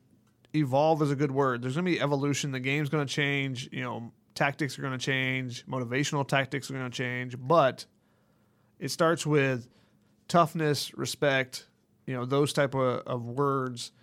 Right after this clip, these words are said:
that, you know, the things that you see, the integrity you see on the, the capstone at a, at a school or something, you know, "This is our scholarship integrity." I'm trying to remember what my <laughs> word undergrad.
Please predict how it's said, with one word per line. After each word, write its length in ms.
that, 280
you 80
know, 100
the 140
things 300
that 140
you 60
see, 500
the 140
integrity 960
you 140
see 300
on 140
the, 280
the 100
capstone 840
at 160
a, 220
at 180
a 100
school 440
or 80
something, 600
you 120
know, 180
"This 240
is 160
our 160
scholarship 800
integrity." 680
I'm 120
trying 140
to 80
remember 200
what 200
my 200
<laughs> 0
word 320
undergrad. 680